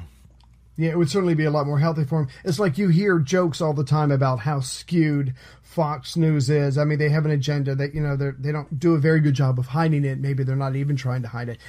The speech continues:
But even things like N P R, uh, any other news source that you listen to, everybody's got their own agenda, and everybody tilts the news to read the way they want it to be. And again, I don't know if that's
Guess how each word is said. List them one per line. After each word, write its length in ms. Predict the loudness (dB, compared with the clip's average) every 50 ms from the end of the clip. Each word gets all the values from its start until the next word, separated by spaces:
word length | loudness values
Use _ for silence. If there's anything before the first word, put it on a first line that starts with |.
| -14 -4 0
But 120 | 2 2
even 180 | 4 2 2 2
things 240 | 2 2 2 4
like 200 | 2 2 2 2
N 160 | 2 0 0 2
P 200 | 2 2 2 2
R, 400 | 2 2 2 2 0 0 -2 -4 -8 -20 -16 -8
uh, 120 | -6 -6 -6 -2
any 280 | 0 2 4 4 6 4
other 280 | 4 4 2 2 0 2
news 360 | 0 0 2 2 0 0 0
source 260 | -2 0 0 0 0
that 180 | 0 -2 -2 -2
you 60 | -2
listen 260 | -2 -2 -2 -2 0
to, 140 | 0 0 0
everybody's 520 | 0 0 0 0 2 2 2 2 2 2 2
got 180 | 0 0 0
their 140 | 0 0 2
own 100 | 2 2
agenda, 480 | 2 0 0 0 0 0 0 0 -2 0
and 140 | 0 2
everybody 420 | 2 2 2 2 2 2 0 0 0
tilts 420 | -2 -2 -2 -2 -2 -2 -6 -6
the 120 | -2 0 2
news 560 | 2 4 2 2 2 2 2 0 -2 -4 -10 -20 -20 -20 -20 -16 -8
to 120 | -2 0 0
read 220 | 2 2 2 2
the 120 | 0 0
way 480 | 0 0 0 2 2 0 0 0 -4 -6 -10 -18 -20 -14 -6
they 180 | -2 0 0 2
want 240 | 2 2 2 2 0
it 80 | 0 -2
to 60 | -2
be. 160 | -2 -2 -2 -2
And 100 | 0 0
again, 280 | 2 2 2 0 0
I 140 | 0 0 0
don't 160 | 0 0 0
know 160 | 0 0 0 0
if 80 | 0
that's 320 | 0 -2 -2 -4 -6 -12